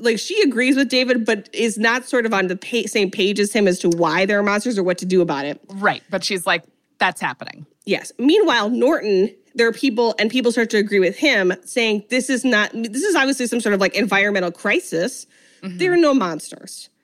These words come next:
Speaker 1: So I
Speaker 2: Mm-hmm.
Speaker 1: think that, so they, a little group of people decide, "We're gonna leave." And David's like, "I am really begging you, dude. I know we haven't always got along, but your tree crushed my de-, my dock. I am telling you, there
Speaker 2: Yes.
Speaker 1: are monsters outside."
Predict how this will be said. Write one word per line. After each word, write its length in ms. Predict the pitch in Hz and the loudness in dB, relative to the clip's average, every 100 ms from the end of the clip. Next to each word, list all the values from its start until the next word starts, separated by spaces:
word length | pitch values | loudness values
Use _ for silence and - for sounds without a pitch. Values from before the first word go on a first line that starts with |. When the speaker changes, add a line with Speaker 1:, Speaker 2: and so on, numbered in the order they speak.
| _ | _
Speaker 1:
So 320 | - 269 247 156 | -4 0 0 0
I 220 | 214 277 | -2 0
Speaker 2:
Mm-hmm. 80 | 381 | 0
Speaker 1:
think 260 | 294 240 - | -2 -4 -2
that, 220 | 208 208 | -4 -2
so 120 | 226 | -4
they, 260 | 214 233 226 | 0 2 2
a 60 | |
little 180 | 226 247 | 2 2
group 120 | 254 | 2
of 40 | 262 | 0
people 140 | 247 | 0
decide, 360 | 220 226 202 208 | 0 0 2 2
"We're 140 | 220 | 2
gonna 220 | 214 214 | 2 0
leave." 440 | 170 165 135 - - - _ _ | 0 0 -4 -8 -16 -20 _ _
And 140 | - 220 | -6 -2
David's 280 | 254 254 254 | 0 0 0
like, 180 | 233 - | -2 0
"I 180 | 247 339 | 0 2
am 320 | 285 220 196 | 2 2 2
really 340 | 269 285 254 | 2 4 2
begging 360 | 208 202 202 190 | 2 2 2 2
you, 120 | 185 | 0
dude. 400 | 202 190 175 180 _ - - - - | 0 0 -2 -6 _ -20 -20 -12 -2
I 100 | 311 | 2
know 160 | 330 | 4
we 140 | 370 320 | 4 2
haven't 180 | 247 226 | 4 2
always 300 | 220 220 - | 2 2 0
got 180 | 196 | 0
along, 580 | 180 190 262 277 294 294 214 - | 0 0 2 2 2 2 0 0
but 140 | 208 | -2
your 120 | 190 190 | 0 0
tree 340 | - 320 311 | 2 2 2
crushed 320 | - 269 - | 2 0 0
my 140 | 180 202 | -2 0
de-, 300 | 226 233 240 | 0 0 -2
my 220 | 220 190 | -2 -4
dock. 460 | 180 190 208 226 - _ _ _ _ | -2 -2 -2 -4 -10 _ _ _ _
I 220 | 254 294 | -2 2
am 220 | 320 311 269 | 2 2 0
telling 520 | - 320 392 320 254 | -2 -2 2 2 2
you, 340 | 214 220 226 - | 2 4 2 0
there 220 | 196 226 | 0 2
Speaker 2:
Yes. 80 | 220 | 2
Speaker 1:
are 20 | |
monsters 540 | 240 190 196 - 185 | 0 -2 -4 -6 -10
outside." 480 | 131 139 - 107 - | -8 -12 -14 -16 -18